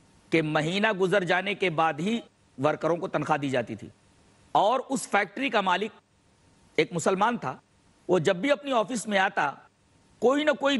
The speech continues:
دینی کتاب لے کر کے بیٹھ جاتا۔ ایک دن وہ آفس میں پہنچا اور وہ ایک دینی کتاب کے اوراق پلٹتے پلٹتے ایک حدیث کے اوپر ٹھٹکا، اور اس حدیث کو دیکھنے کے بعد اسے بڑی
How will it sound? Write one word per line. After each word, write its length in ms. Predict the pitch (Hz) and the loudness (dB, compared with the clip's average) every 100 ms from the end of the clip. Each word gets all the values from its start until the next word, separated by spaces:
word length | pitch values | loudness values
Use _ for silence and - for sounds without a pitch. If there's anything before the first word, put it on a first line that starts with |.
| 170 | 0
دینی 320 | 185 233 294 262 | 2 2 2 0
کتاب 400 | 233 208 220 202 | 0 2 0 0
لے 120 | 196 | 0
کر 160 | 196 | 0
کے 80 | 196 | 0
بیٹھ 220 | 208 147 | 0 0
جاتا۔ 260 | 131 113 139 - _ _ _ _ - | -2 -4 -6 -16 _ _ _ _ 0
ایک 260 | 196 233 196 | 2 2 -2
دن 120 | 196 285 | -2 2
وہ 220 | 269 247 | 4 4
آفس 300 | 208 262 202 | 0 -4 -4
میں 80 | 240 | -4
پہنچا 340 | - 185 202 247 262 - | 0 0 2 2 2 0
اور 160 | 208 220 208 | 0 2 2
وہ 140 | 226 226 | 2 4
ایک 340 | 214 202 151 | 2 0 -4
دینی 300 | 170 220 285 | -4 -2 -2
کتاب 420 | 254 214 214 220 - | -2 0 2 0 0
کے 100 | 220 - | -2 0
اوراق 400 | 185 196 214 - | 0 2 -2 -2
پلٹتے 400 | 180 185 - 247 | 0 0 0 0
پلٹتے 440 | 190 180 160 233 175 120 - _ _ _ _ _ | 2 0 2 0 0 -2 -12 _ _ _ _ _
ایک 200 | 175 175 - | 0 0 -6
حدیث 360 | 139 220 277 | -2 2 2
کے 80 | - | 2
اوپر 220 | 233 226 214 | 2 2 -2
ٹھٹکا، 400 | - 156 - 208 202 _ _ _ _ _ _ _ | 0 -4 2 0 0 _ _ _ _ _ _ _
اور 220 | 185 220 | 2 2
اس 300 | 254 240 - 202 165 117 - _ _ _ _ _ _ | 0 -4 -2 0 2 0 -8 _ _ _ _ _ _
حدیث 540 | 147 143 220 277 - | -2 2 2 2 0
کو 220 | - 226 214 | -2 0 2
دیکھنے 380 | 170 202 214 240 | 2 0 0 -2
کے 120 | 196 | 0
بعد 220 | 185 190 135 - _ _ _ _ _ 160 | 0 0 -4 -16 _ _ _ _ _ -2
اسے 180 | 151 | 0
بڑی 220 | 175 175 | 2 2